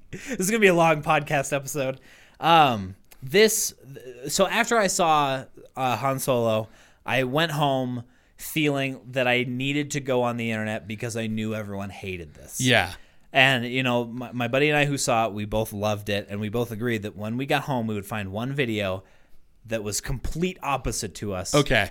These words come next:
Speaker 1: and just see what we thought of. And he, and he found one, and, uh, I stumbled across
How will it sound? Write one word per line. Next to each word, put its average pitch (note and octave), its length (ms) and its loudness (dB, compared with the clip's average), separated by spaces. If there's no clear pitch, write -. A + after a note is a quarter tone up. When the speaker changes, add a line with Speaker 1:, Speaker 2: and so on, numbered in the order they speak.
Speaker 1:
and B2+ 120 -6
just A#2 180 -2
see G#2+ 260 -2
what G2+ 280 -6
we G2 120 -6
thought F#2 300 -6
of. G2+ 100 -6
And C#3 120 -6
he, D#3 280 0
and C#3+ 180 0
he E3+ 140 -2
found D3+ 320 -2
one, C3+ 400 0
and, B2 320 0
uh, A#2 220 2
I C#3 160 0
stumbled C3+ 540 -2
across A#2 600 -2